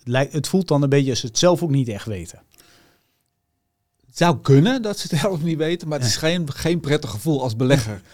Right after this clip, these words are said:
Speaker 1: Nee.
Speaker 2: En ik denk dat je dan ook wel ziet dat A S M L toch meer mature is dan,
Speaker 1: Ja.
Speaker 2: dan asmi.
Speaker 1: Ja, ja. Dus, eh, hey, dat was, ehm,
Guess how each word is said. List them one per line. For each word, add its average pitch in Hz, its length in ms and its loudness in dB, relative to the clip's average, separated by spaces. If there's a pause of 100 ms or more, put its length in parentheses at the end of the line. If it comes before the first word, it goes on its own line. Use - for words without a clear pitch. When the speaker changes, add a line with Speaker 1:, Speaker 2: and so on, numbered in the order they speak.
Speaker 1:
Nee. 147 120 0
Speaker 2:
En 127 120 -2
ik 127 100 -2
denk 139 180 0
dat 139 120 -2
je 143 60 -6
dan 135 160 -4
ook 131 140 -2
wel 123 120 -6
ziet 120 160 -4
dat 113 120 -8
A 110 180 -6
S 110 60 -8
M 110 80 -6
L 107 100 -8
toch 107 200 -12
meer 107 220 -8
mature 101 460 -10
is - 240 -16
dan, 92 120 -14
Speaker 1:
Ja. 95 240 -6
Speaker 2:
dan 95 200 -16
asmi. 95 320 -18 (180)
Speaker 1:
Ja, 95 180 -20 (220)
ja. 90 200 -18 (240)
Dus, 95 260 -20
eh, 98 60 -16 (560)
hey, 185 140 -2
dat 190 160 0
was, 214 200 -2
ehm, 156 460 -2